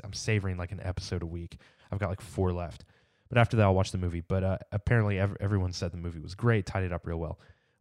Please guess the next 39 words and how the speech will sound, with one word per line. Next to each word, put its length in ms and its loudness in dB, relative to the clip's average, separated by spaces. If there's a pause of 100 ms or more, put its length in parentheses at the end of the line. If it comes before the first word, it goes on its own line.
But 220 -2 (300)
it's 160 2
a 20 -6
fantastic 460 4
show. 360 2
You 180 -2
should 200 -2
go 160 6
watch 320 -2
it. 140 -10 (680)
If 160 0
you've 140 2
never 300 0
seen 500 -2
Deadwood, 680 -2
you 300 0
are 80 4
still 320 0
going 260 0
to 120 -2
enjoy 340 2
Undeadwood 540 -6 (340)
on 240 -4
the 220 -4
Critical 320 -6
Role 160 -2
channel. 340 -10 (600)
It 80 -14
is 120 -8
not 280 -2
necessary 540 0
to 120 0
have 100 0
seen 180 -2
the 80 0
show 180 4
to 60 0
get 240 -6
it. 140 -6